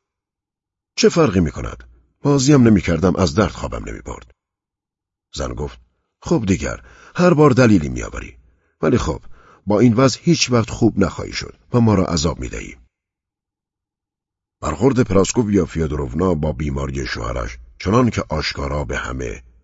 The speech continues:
و به خود او نیز می‌گفت، این بود که داستان این بیماری در دل او ریشه دارد و این ماجرا تمام بهانه‌ای است که شوهرش برای آزار او اختراع کرده است. ایوان ایلیچ حس می‌کرد که زنش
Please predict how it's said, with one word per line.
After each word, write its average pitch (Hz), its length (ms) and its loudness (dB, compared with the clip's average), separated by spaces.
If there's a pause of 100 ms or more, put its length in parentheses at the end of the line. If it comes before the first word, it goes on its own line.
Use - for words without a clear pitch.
(120)
و - 100 -6
به - 140 -8
خود 87 260 -2
او 95 220 2
نیز 58 340 -6 (100)
می‌گفت، 76 440 -8
این 98 200 0
بود 78 200 -4
که - 140 -10
داستان 85 720 -2
این 76 260 -2
بیماری 62 580 -8 (400)
در 71 120 -6
دل 69 220 -6
او 65 200 -8
ریشه 64 280 -8
دارد 50 340 -14 (520)
و - 100 -10
این 113 180 2
ماجرا 90 460 0 (100)
تمام 139 560 -2
بهانه‌ای 113 420 -2
است 110 140 -4
که 113 80 -2
شوهرش 92 500 -2
برای 73 320 -6
آزار 67 520 -6
او 95 220 0
اختراع 53 320 -12
کرده - 280 -14
است. - 200 -18 (1080)
ایوان 62 220 -6
ایلیچ 76 320 -6
حس - 220 -6
می‌کرد - 280 -8
که 85 100 -6
زنش 80 400 -4